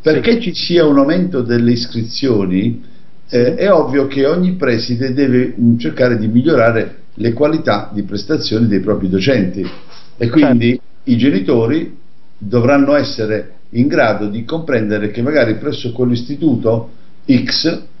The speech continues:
Speaker 1: c'è una qualità di insegnamento migliore rispetto all'altro, e quindi, diciamo, questo potrebbe essere anche uno dei fattori di controllo dell'attività gestionale del dirigente scolastico?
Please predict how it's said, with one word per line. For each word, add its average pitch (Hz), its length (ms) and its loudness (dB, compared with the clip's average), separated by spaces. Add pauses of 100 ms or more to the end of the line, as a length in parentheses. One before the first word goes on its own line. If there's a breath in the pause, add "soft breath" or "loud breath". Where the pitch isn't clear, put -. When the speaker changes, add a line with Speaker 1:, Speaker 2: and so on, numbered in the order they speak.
(140)
Speaker 1:
c'è 156 380 2
una 131 260 -2
qualità 147 400 0
di 113 120 -2
insegnamento 135 920 0
migliore 151 760 2 (280)
rispetto 127 540 0
all'altro, 110 720 0 (280 soft breath)
e - 80 -8
quindi, 156 300 4
diciamo, 135 340 4
questo 180 280 0
potrebbe 127 400 0
essere 127 360 0
anche 127 240 0
uno 135 180 2
dei 123 120 4
fattori 117 800 2 (140)
di 117 200 0
controllo 117 840 4
dell'attività 110 680 0
gestionale 117 680 2
del 98 180 -2
dirigente 104 480 0
scolastico? 110 800 -2